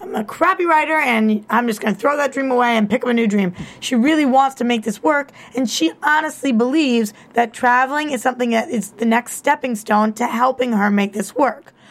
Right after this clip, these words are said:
Whether we agree with that decision or not, I mean, that's debatable, but if that's what she believes in her heart of hearts,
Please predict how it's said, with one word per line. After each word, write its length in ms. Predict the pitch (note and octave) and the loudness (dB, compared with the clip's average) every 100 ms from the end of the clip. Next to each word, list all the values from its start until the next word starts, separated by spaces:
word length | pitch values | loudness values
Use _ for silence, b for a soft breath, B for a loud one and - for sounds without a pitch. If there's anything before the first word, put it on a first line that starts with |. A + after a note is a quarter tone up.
| B B G#3+ | B B -2
Whether 280 | B3 B3 | 0 2
we 200 | A3 A#3 | 0 0
agree 340 | A3 F3+ G#3 E4 | -2 -2 0 2
with 120 | E4+ | 2
that 140 | C#4+ B3 | 0 0
decision 360 | A3 A#3+ A3 | -4 -2 0
or 60 | G#3 | 2
not, 500 | A3 E4 D4+ A#3 A3 b b b - | 2 2 2 0 -2 b b b -4
I 80 | A#3+ | -2
mean, 160 | A3+ | 0
that's 240 | A3 A#3+ G#3+ | 2 0 -2
debatable, 680 | G#3 C4+ D#4+ B3+ G#3+ G3+ F#3+ B - | -4 0 0 2 2 0 -2 B -2
but 180 | C4+ | -2
if 140 | C4 A3+ | 0 -2
that's 260 | B3 C4 | -2 -2
what 120 | C4+ - | -6 -6
she 100 | B3+ | -2
believes 260 | A#3+ B3 | 0 0
in 60 | A3+ | 2
her 140 | A#3 | 2
heart 180 | A3 A3+ | 2 2
of 80 | A3+ | 0
hearts, 460 | A#3 D#4+ C#4 - | 0 0 -2 -6